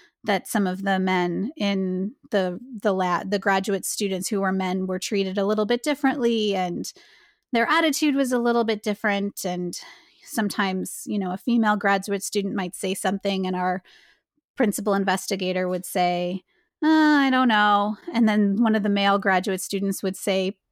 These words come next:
basically the exact same thing two minutes later, and it was a brilliant idea. I'm sure it wasn't purposeful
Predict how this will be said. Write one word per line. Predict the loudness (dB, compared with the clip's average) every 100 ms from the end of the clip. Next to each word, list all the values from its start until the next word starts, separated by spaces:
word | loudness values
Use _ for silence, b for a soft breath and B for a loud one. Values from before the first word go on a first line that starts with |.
| _ -6
basically | -4 -2 -4 -2 -2
the | -2 -4
exact | -2 -2 -2 -2
same | -2 -2
thing | -2 -4
two | -2 0
minutes | 0 -2 -4
later, | -2 0 2
and | 2
it | 0
was | -4
a | -4
brilliant | -4 -4 -2 -2 -2
idea. | -2 -2 -2 -2 -4 B B B B 0
I'm | 0
sure | 4 4
it | 4
wasn't | 2 0
purposeful | 0 0 0 -2 0 2 2 0